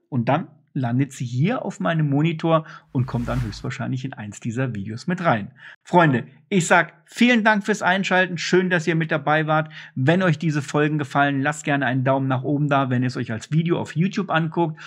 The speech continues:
Und für alle, die das hier als Podcast hören, wirklich auf den Ohren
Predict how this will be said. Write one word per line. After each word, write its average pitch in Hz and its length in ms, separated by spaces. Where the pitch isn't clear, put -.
Und 147 160
für 156 140
alle, 147 220
die 135 100
das 131 200
hier - 160
als - 180
Podcast - 800
hören, 160 280
wirklich 139 300
auf 127 140
den 113 160
Ohren 180 400